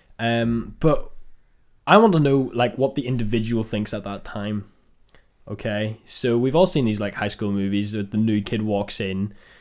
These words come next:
you know, and, like, and they see all of these people. Like, what, what, what, what, what's going through their head right now?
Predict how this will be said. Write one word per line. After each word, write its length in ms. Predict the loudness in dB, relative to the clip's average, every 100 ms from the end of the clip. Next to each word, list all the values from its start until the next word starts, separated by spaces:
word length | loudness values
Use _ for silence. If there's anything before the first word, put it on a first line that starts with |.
| _
you 100 | -2
know, 300 | 0 0 -4 -12 -8
and, 420 | -4 -2 -2 -6 -4
like, 260 | -4 -4 -8
and 100 | -4
they 60 | -4
see 260 | 0 2
all 160 | 2 2
of 60 |
these 160 | 0 -4
people. 340 | -4 -6 -2
Like, 140 | -2 0
what, 260 | 0 0
what, 280 | 2 2 0
what, 360 | -2 0 0 0
what, 420 | 4 4 4 -2
what's 220 | 2 2
going 200 | 4 4
through 140 | 4 2
their 100 | 2
head 160 | 0
right 180 | -2 -6
now? 200 | -8 -14